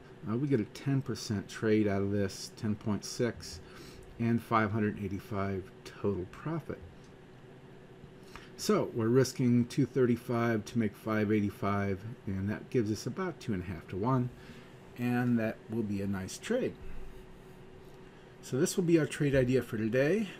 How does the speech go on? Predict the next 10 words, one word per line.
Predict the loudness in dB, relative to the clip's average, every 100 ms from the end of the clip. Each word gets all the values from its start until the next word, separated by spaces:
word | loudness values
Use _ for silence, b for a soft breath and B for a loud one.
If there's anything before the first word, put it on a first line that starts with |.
| -6
Please | -2 0
evaluate | 0 0 0 2 4 2
your | 0 2 4 4
view | 4 4
of | 4 2
the | 0
market, | 0 0 -2 -4 -6 B B -4
your | 0 0
trading | 0 2 2
style, | 0 -2 0 0 0 -4